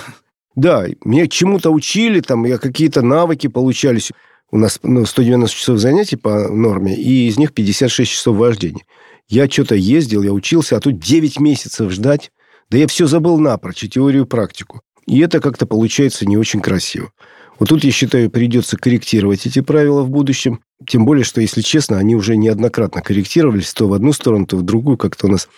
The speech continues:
не могут найти никак золотую середину.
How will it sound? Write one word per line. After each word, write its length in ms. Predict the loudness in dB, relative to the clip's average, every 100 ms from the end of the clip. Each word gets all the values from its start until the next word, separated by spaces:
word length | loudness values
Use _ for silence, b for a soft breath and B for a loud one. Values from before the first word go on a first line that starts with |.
| B B B
не 80 | 2
могут 280 | 2 0 -2
найти 280 | -2 0 -2
никак 320 | 0 -2 0
золотую 420 | 2 2 2 0
середину. 560 | 0 0 2 2 0